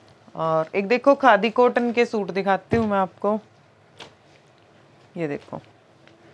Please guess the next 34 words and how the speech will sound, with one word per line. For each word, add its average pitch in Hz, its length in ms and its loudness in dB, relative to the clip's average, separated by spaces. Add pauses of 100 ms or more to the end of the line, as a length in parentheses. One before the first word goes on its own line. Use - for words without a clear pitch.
(300)
खादी 196 300 4
cotton 220 380 4
के 214 100 2
आएंगे 208 320 6
printed, 185 580 0 (4000)
ये 202 120 2
इस 202 160 -6
तरह 175 200 4
से 147 160 -4
आएगा 139 280 0
इसका 170 300 -4
प्रिंट। 135 320 -10 (360)
और 196 240 8
इसके 226 240 4
अंदर 226 220 6
ये 226 120 8
Lurix 240 460 2
का 220 160 8
काम 196 220 2
हो 165 120 2
रखा 147 280 -4
है, 151 100 -2
देखो 165 300 -8 (480)
ध्यान 175 220 6
से 196 100 -2
देखने 208 320 4
से 202 120 0
पता 202 240 6
चल 202 160 0
रहा 190 160 6
होगा, 190 160 2
ये 180 120 2
Lurix 185 460 -4
का 208 220 0